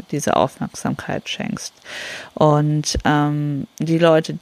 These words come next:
die es zu schätzen wissen, um die darfst du dich gerne kümmern, aber du darfst auch ein bisschen einen gesunden Egoismus quasi an die Sache rangehen. Du darfst auch mal Nein sagen, wenn dir etwas zu viel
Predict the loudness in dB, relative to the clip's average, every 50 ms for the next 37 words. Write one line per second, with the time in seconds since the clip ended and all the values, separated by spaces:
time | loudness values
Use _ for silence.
0 | -4 0 4 4 4 4 2 -2 -6 -4 -2 0 0 0 0 -2 -4 -2 -2 -2
1 | -2 -4 -4 -4 -4 -2 -2 -2 -2 -4 -6 -6 -4 -2 0 0 0 0 -4 -8
2 | -8 -8 -8 -10 -8 -4 0 2 2 4 4 2 0 0 2 2 4 6 4 4
3 | 2 _ -10 -16 -14 -14 -14 -14 -6 -2 0 2 2 2 2 2 4 4 4 4
4 | 2 -4 -4 -4 -2 0 0 0 0 -2 -4 -4 -4 -2 -2 0 -2 -4 -6 _
5 | -12 -10 -6 -6 -6 -4 -2 2 4 4 4 4 4 2 2 2 2 2 2 4
6 | 4 4 4 2 2 0 -2 -2 -2 -2 -2 -2 -4 -6 -6 -4 -4 -4 -2 -2
7 | -2 -2 -2 -2 -2 -4 -6 -4 -4 -4 -2 -2 0 0 0 0 0 -2 -2 -2
8 | 2 4 4 4 4 0 -4 -4 -4 -2 -2 -2 -2 0 2 2 4 4 4 4
9 | 2 2 2 0 0 0 0 -2 -2 -2 -2 -2 -2 -2 -2 -2 -4 -4 -8 -8
10 | -8 -8 -14 -12 -12 -10 -4 2 4 4 4